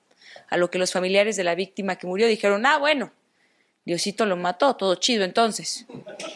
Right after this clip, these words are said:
Por su parte, el presidente de Estados Unidos, Joe Biden, condenó el atentado con un mensaje que decía, "No podemos tolerar que le hayan disparado al presidente Abraham Lincoln".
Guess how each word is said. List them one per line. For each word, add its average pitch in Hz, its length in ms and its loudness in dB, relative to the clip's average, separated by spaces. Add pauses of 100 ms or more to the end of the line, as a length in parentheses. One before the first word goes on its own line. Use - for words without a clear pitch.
(1600)
Por 208 140 0
su - 160 -4
parte, 262 280 8
el 294 100 4
presidente 202 540 2
de 196 40 6
Estados 196 380 2
Unidos, 202 340 2
Joe 185 160 6
Biden, 190 540 2
condenó 190 400 0
el 240 80 2
atentado 208 560 0
con 202 160 -4
un 208 40 -4
mensaje 202 360 -2
que 180 100 -2
decía, 175 380 0 (240)
"No 220 100 -2
podemos 233 400 0
tolerar 214 580 6
que 202 100 -6
le 196 80 4
hayan 202 180 -2
disparado 208 640 2
al 208 120 0
presidente 202 520 -2
Abraham 220 480 0
Lincoln". 165 380 -4